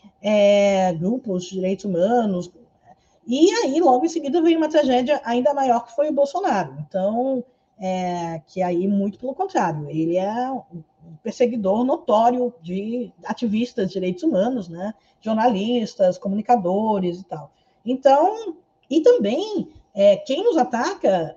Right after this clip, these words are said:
é, são os seguidores deles, né? Dele, é, é a base mais fiel dele, que é,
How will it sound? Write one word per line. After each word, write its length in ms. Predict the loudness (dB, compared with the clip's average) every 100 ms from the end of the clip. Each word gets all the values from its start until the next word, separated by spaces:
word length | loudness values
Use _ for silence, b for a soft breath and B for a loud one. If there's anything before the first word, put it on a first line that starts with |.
| _
é, 340 | 2 4 4 2
são 260 | -2 -4
os 60 | -4
seguidores 440 | -6 -2 -2 -2
deles, 520 | -4 -4 -4 -10 -18 _ _
né? 300 | -8 -6 -6 -6
Dele, 420 | -2 -2 -4 -8 -10
é, 440 | -8 -6 -6 -8 -12 B B
é 100 | 0
a 60 | 2
base 300 | 2 0 0
mais 280 | 0 0
fiel 380 | 0 2 2 2
dele, 320 | 0 -2 -4
que 180 | -8 -4
é, 200 | 0 0